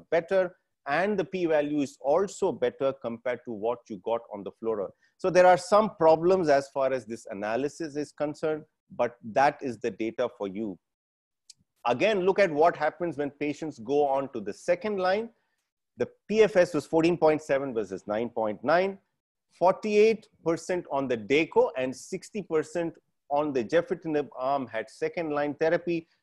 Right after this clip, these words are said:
and only ten percent again have osimertinib. Again, I want to reiterate the importance of this particular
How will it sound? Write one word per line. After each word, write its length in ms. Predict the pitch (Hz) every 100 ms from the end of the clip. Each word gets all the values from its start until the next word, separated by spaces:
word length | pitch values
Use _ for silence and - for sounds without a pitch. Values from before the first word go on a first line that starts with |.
| -
and 160 | 151 160
only 500 | 180 180 196 214 214
ten 260 | 208 165 165
percent 380 | 165 151 165 156
again 380 | 135 117 139 147
have 280 | 120 120 123 _ -
osimertinib. 720 | 120 - 120 104 98 - 95 - _ _ 113
Again, 300 | 120 160 156
I 120 | 135
want 260 | 139 147 147
to 80 |
reiterate 640 | 123 139 147 143 139 139 135
the 120 | 120
importance 600 | 127 117 135 131 135 120 -
of 140 | 117 - -
this 260 | 123 - _
particular 580 | 117 110 127 - 113 107